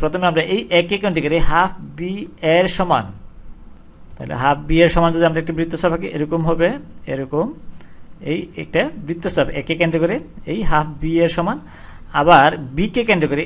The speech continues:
এই হাফ সি এর সমান, অর্থাৎ সি এর অর্ধেক, এতটুকু সমান আমরা ব্যাসার্ধ নিয়ে কী করবো, আরেকটি বৃত্তচাপ আঁকি আমরা এই বিকে কেন্দ্র করে, তাহলে এরকম হবে, এরকম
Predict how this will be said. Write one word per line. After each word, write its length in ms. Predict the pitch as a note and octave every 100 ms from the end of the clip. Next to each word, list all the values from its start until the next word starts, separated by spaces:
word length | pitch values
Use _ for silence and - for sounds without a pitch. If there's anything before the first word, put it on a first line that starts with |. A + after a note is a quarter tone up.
| E3+
এই 80 | G3+ G#3+
হাফ 240 | E3+ F3+ G3+ - -
সি 200 | G3+ A3 A3+ - F3
এর 100 | G3 F#3+
সমান, 260 | F3+ C#3+ A2+ -
অর্থাৎ 200 | - F3 F3
সি 180 | F#3+ G3+ G#3 - E3+
এর 80 | E3+
অর্ধেক, 280 | D3 D#3+ C3+ E3
এতটুকু 300 | D3+ - F3 F#3+
সমান 180 | F#3 F3+ E3+
আমরা 120 | E3 E3
ব্যাসার্ধ 220 | - E3 E3+
নিয়ে 100 | F3
কী 60 | F3
করবো, 160 | F#3 B3+ - -
আরেকটি 240 | F3+ - E3+
বৃত্তচাপ 400 | F3 F3 E3 D3+ C3
আঁকি 160 | C#3 B3 A3+
আমরা 120 | C3+ D3
এই 60 | F3 C#3
বিকে 200 | C#3+ C#3+ D3+
কেন্দ্র 160 | D3 D3
করে, 120 | E3+ C#4 - - - - -
তাহলে 160 | B2 C#3
এরকম 260 | D3 D3+ E3+ E3+
হবে, 160 | E3+ B3 - - - - - - - - - - - - - - - - - - - -
এরকম 260 | C#3 D3